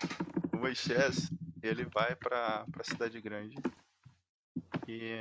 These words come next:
ele se apaixona por um, por um androide que ele veio de uma mesma fabricação, de, tanto de androides padrão, que dele vem conhecido um androide famoso, o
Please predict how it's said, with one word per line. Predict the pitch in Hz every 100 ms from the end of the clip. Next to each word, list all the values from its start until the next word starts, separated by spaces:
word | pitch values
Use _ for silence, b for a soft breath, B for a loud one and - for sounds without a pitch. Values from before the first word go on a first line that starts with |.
| 110 107 _ _ _ _ _
ele | 117
se | 123
apaixona | 127 123 - 117 120 123 _ _ _ _ _
por | 117 117
um, | 117 113 110 _ _ _ -
por | 117
um | 113
androide | 113 110 107 127 - - _ _ _ _ _ _ _ _ _ _ _ _ _ _ _ _
que | - 123 123 127 127 123 _ _
ele | - 127 156
veio | 147 - 147
de | 160
uma | 165 151
mesma | 139 160 190
fabricação, | 170 - 165 - 143 165
de, | - - - -
tanto | 185 - 208
de | - 180
androides | 165 110 127 -
padrão, | - 147 120 139 190 _ - _ _ _ _ _ _ _ _ _ _ _
que | - 139 147 143 143 _ _
dele | 123 135 156 180 175 - - 123
vem | 127 160
conhecido | - 160 - 156 160 170
um |
androide | 156 131 160 -
famoso, | 156 139 160 135
o | 101